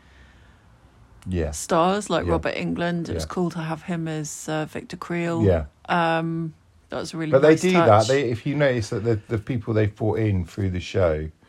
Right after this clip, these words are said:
Speaker 1: like Harry, David Carradine. Is it David Carradine, or have I got that wrong?
Speaker 2: Who's David Carradine? Matthew Modine.
Speaker 1: Matthew Modine.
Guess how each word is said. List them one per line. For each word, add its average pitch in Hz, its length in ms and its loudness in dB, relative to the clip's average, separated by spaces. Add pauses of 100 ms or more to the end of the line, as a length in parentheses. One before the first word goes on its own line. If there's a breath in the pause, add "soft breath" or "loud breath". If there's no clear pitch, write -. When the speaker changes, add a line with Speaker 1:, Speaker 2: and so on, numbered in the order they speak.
(280 soft breath)
Speaker 1:
like 95 180 2
Harry, 95 220 2
David 90 320 0
Carradine. 82 640 0 (2500)
Is 107 120 -6
it 143 120 -12
David 277 240 -12
Carradine, 302 380 -12
or 226 60 -6
have 196 40 -8
I 208 40 -10
got - 140 -10
that 117 200 -8
wrong? 85 320 -2
Speaker 2:
Who's 208 200 -8
David 208 300 -6
Carradine? 180 460 -8 (360)
Matthew 202 300 -4
Modine. 180 640 0
Speaker 1:
Matthew 110 280 -2
Modine. 104 480 4